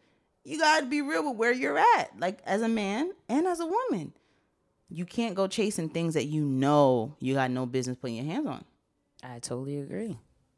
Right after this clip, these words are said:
Speaker 2: I totally agree. And, um,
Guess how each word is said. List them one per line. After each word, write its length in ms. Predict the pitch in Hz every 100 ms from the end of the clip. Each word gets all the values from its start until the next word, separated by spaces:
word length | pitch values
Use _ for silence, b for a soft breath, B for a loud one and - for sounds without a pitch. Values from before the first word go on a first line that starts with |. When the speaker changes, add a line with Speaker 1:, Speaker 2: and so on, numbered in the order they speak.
| _
Speaker 2:
I 140 | 139 151
totally 340 | - 190 202
agree. 380 | 196 208 196 147
And, 240 | 135 135 b b b b b _
um, 560 | 165 151 131 123 107